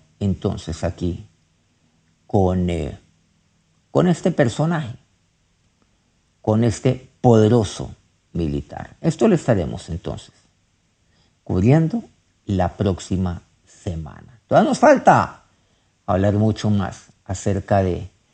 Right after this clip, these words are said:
Débora, de Barak. No olvidemos algo de lo que le dice Débora a Barak. Porque Dios entregará a Sísara por mano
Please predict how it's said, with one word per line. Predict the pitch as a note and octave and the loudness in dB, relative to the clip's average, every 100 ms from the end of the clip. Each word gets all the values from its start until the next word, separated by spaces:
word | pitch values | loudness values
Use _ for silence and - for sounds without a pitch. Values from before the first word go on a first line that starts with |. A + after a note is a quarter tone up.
| _ _ | _ _
Débora, | - G#2 F#2 F2 - - _ _ _ _ _ _ _ | 0 2 2 0 -6 -16 _ _ _ _ _ _ _
de | F#2 | -2
Barak. | D2+ D#2+ B1 - - - _ _ _ _ _ _ _ _ _ _ _ | 2 2 0 -8 -20 -20 _ _ _ _ _ _ _ _ _ _ _
No | G#2+ | 0
olvidemos | G2+ F#2+ A2+ A2 A2+ - | 2 6 6 6 4 4
algo | G2+ F2 - - _ _ _ _ _ _ _ | 2 2 -4 -12 _ _ _ _ _ _ _
de | G#2 | -2
lo | G2 | -2
que | - | 0
le | F#2+ | 0
dice | G2+ - G2+ | 0 0 0
Débora | G#2 F#2 F2 - - _ _ _ - | 2 2 0 -4 -14 _ _ _ -8
a | F2 | -6
Barak. | D#2+ C#2+ - - _ _ _ _ _ _ _ _ _ _ _ _ _ _ _ _ _ _ _ _ _ _ - | -4 -6 -10 -16 _ _ _ _ _ _ _ _ _ _ _ _ _ _ _ _ _ _ _ _ _ _ -2
Porque | A#2+ G2+ - | 2 2 2
Dios | G2+ C3+ A#2 - - | 6 8 6 2 -6
entregará | A2 G#2 - F2 F2 E2+ F2 _ _ _ _ _ _ _ _ _ _ _ _ _ | -4 -2 0 0 0 -2 -10 _ _ _ _ _ _ _ _ _ _ _ _ _
a | - | -10
Sísara | G2 D3+ F3 F#3+ A3+ _ _ _ _ _ | 0 0 0 -4 -6 _ _ _ _ _
por | - G#2+ | 0 2
mano | G#2 F2 C2 | 2 2 -2